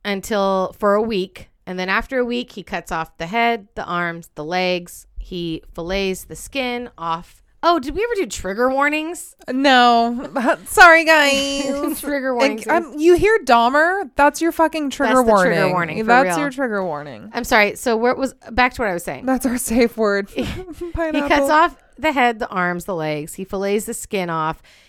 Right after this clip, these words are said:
Speaker 1: He cuts the skin into small pieces, crushes the bones. He keeps the head,
Speaker 2: Mm-hmm.
Speaker 1: throws everything else into the garbage.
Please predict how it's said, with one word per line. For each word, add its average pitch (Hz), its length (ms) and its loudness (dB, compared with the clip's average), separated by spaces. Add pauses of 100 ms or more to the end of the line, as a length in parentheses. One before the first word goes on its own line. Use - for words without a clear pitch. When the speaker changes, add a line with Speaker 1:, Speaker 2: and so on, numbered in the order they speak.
(100)
Speaker 1:
He 202 120 -8
cuts 240 300 0
the 339 140 -6
skin 208 220 -2
into 190 160 -6
small 180 320 -2
pieces, 269 640 -4
crushes 170 420 -8
the 185 100 -10
bones. 233 640 -2
He 151 180 -14
keeps - 500 -4
the 226 220 2
head, 208 500 4
Speaker 2:
Mm-hmm. 208 760 -6
Speaker 1:
throws 240 460 8
everything 311 400 0
else 247 220 -4
into 226 160 -10
the 202 80 -8
garbage. 160 760 -4